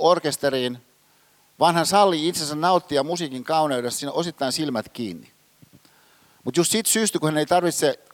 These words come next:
orkesterin suhteen tehdä paljoakaan, nämä on huippumusikoita, niin se sallii hänelle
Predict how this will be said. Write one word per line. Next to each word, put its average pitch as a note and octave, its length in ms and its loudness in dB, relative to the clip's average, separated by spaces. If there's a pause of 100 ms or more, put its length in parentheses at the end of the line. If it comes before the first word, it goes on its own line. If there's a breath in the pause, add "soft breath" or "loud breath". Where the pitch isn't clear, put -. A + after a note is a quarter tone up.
orkesterin E3 520 0
suhteen F3 480 -2
tehdä D#3+ 240 2
paljoakaan, B2 680 0
nämä C#3 120 0
on C#3+ 60 0
huippumusikoita, C#3+ 800 -2 (1400 soft breath)
niin D#3 300 0
se D3+ 140 -2
sallii G3 440 4
hänelle D3 720 0